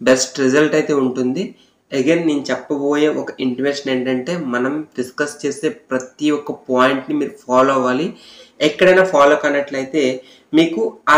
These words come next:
స్ట్రాటజీ వల్ల అంత benefits ఉండకపోవచ్చు. For suppose ఈ స్ట్రాటజీని మీరు Monday apply చేయండి, మీకు మంచి result రాకపోతే మన comment section ఓపెన్లోనే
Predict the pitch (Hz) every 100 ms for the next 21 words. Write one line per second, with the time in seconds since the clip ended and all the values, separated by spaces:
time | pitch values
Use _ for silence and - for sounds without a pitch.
0 | 151 156 139 131 139 143 160 143 143 131
1 | 127 127 123 143 - 123 117 117 - 107
2 | 104 104 - 104 - _ _ _ _ _
3 | 131 - - 156 156 - 160 156 - 131
4 | 127 127 156 151 147 139 127 123 135 165
5 | 165 - - 170 170 135 117 113 170 -
6 | - _ _ - 175 180 156 160 185 185
7 | 151 170 170 151 143 - 135 - 190 139
8 | 135 131 139 131 143 147 147 - 151 -
9 | 135 131 151 151 151